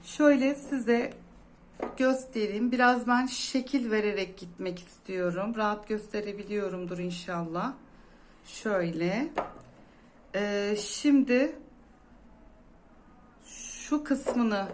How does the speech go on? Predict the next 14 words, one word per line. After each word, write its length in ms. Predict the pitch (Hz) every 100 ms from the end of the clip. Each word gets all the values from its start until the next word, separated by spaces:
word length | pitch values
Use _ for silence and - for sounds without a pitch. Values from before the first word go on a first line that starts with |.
| - - -
almak 480 | 190 196 185 180 -
istiyorum. 800 | 180 - - 190 180 175 196 269 - - - - - - - - - -
Şöyle 360 | - 190 196 208 - - - - - -
kol 360 | - 226 214 208
gibi 260 | 185 190 -
dursun. 560 | 180 175 - 196 277 - - - - - - _ - - - - - - - - - - _ - - - - _ - - - - - - -
Şöyle 800 | - - - - 185 175 175 180
bunu 280 | 180 175 175
da 260 | 180 208 - - - - - -
kenarına. 1000 | - 180 170 160 165 156 156 165 196 233 - - - - - - - -
Çok 180 | - 240 - - - - - - -
şeydir, 640 | - 240 226 180 220 247 185
bırakmak 440 | 196 190 202 196
istemiyor. 640 | - - 208 202 185 202